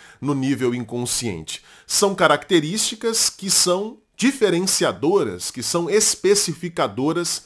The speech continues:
daquilo que se passa no nosso inconsciente. Ou seja, são características que nós não encontraremos no nosso modo de funcionamento consciente. E quais são essas características?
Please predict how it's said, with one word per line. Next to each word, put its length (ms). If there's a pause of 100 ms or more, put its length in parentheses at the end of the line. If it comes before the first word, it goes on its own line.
(280)
daquilo 420
que 80
se 140
passa 380
no 100
nosso 320
inconsciente. 800
Ou 180
seja, 720 (240)
são 300
características 1040
que 120
nós 360
não 440
encontraremos 1300 (320)
no 120
nosso 400
modo 400
de 100
funcionamento 880 (140)
consciente. 1160 (160)
E 80
quais 340
são 340
essas 360
características? 1160